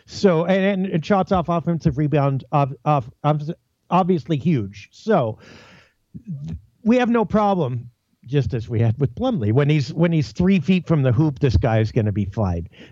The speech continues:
The question is consistent scoring from a little more range so that he can be an offensive threat that draws attention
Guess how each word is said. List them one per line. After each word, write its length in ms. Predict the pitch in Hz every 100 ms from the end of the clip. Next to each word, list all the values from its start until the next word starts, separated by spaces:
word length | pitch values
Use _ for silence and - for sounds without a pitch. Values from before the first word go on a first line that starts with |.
| -
The 100 | 143
question 600 | - 202 185 - 139 110
is 340 | 95 80 - _ _ _ -
consistent 640 | 139 120 185 175 214 196
scoring 540 | - - 151 131 139 170 _ _ _ _
from 760 | _ - 165 175 143 139 160 - _
a 100 | 139
little 400 | 131 127 175 269
more 300 | 247 220 196
range 600 | 143 131 113 110 113 - - _ _
so 220 | - 151
that 180 | 131 139
he 200 | - 185
can 200 | 208 196
be 220 | 175 165
an 100 | 156 139
offensive 540 | 139 - 170 147 151
threat 360 | - 139 123 123
that 280 | 117 120 -
draws 400 | 123 113 127 139
attention 800 | 202 - 190 160 - 165 156